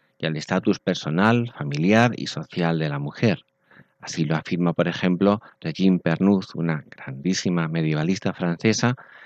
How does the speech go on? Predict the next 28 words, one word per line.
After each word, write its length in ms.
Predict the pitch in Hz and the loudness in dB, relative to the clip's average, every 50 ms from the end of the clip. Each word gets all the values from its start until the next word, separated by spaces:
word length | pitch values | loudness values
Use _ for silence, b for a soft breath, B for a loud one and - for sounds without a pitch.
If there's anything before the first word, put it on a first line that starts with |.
| B B B | B B B
en 120 | - 82 82 | -4 0 2
un 180 | 82 82 80 | 2 4 4
libro 260 | 87 98 92 85 90 80 | 4 4 6 6 4 2
que 120 | - 76 | 0 -2
recomendamos 800 | 76 76 73 - 71 73 73 73 73 73 82 85 85 85 82 - | -4 -4 -6 -8 -8 -8 -6 -4 -2 0 2 2 2 2 2 0
de 80 | 80 | 0
corazón, 440 | 78 85 80 80 - - 113 113 117 117 B B B B B B - | 0 0 0 0 2 2 2 2 2 0 B B B B B B -2
La 100 | 85 85 | 0 0
mujer 420 | 82 80 - - 101 98 92 - - | 0 0 0 2 2 2 2 0 -4
en 120 | 98 90 | -4 -2
el 140 | 80 76 73 | -2 -2 0
tiempo 360 | - 92 95 95 - 104 95 | 2 2 4 4 4 4 2
de 80 | 90 78 | 2 2
las 180 | 73 73 - | 0 -2 -6
catedrales. 720 | - - 71 - - 69 71 73 73 - - - - - - _ _ _ _ _ _ _ _ _ B B B B B B B B B _ | -6 -8 -8 -8 -6 -4 -4 -4 -4 -6 -8 -12 -18 -20 -20 _ _ _ _ _ _ _ _ _ B B B B B B B B B _
De 120 | - 90 92 | 2 4 4
hecho, 360 | 92 - - 110 107 120 127 b b b b b b b b | 4 4 2 2 2 2 0 b b b b b b b b
las 140 | - 90 82 | -8 -2 0
mujeres 460 | 90 85 - - 113 110 113 120 117 | 0 0 2 4 4 6 6 4 4
contribuyeron 720 | - - 95 87 - - 80 78 87 95 117 120 120 117 110 | 2 0 0 0 0 0 0 2 4 6 6 6 6 6 6
muy 200 | 101 107 123 139 | 4 4 4 6
directamente 800 | 139 135 120 127 117 - - 98 104 123 127 127 123 147 143 | 6 6 6 4 2 2 2 4 6 6 6 6 6 6 4
al 100 | 131 113 | 4 4
desarrollo 600 | 90 90 87 - - 85 78 95 117 123 120 131 127 | 4 2 0 0 0 -2 2 4 4 4 4 4 4
de 120 | 110 98 | 4 4
la 120 | 85 82 76 | 2 2 0
civilización 800 | - - 90 90 87 80 80 - - 78 - - 101 104 104 101 | -2 -2 0 0 0 0 -2 -4 -6 -6 -4 0 4 4 4 4
cristiana 720 | - - 87 82 - - - 123 131 117 90 71 - | 2 0 -2 -2 -2 0 2 4 4 4 2 0 -4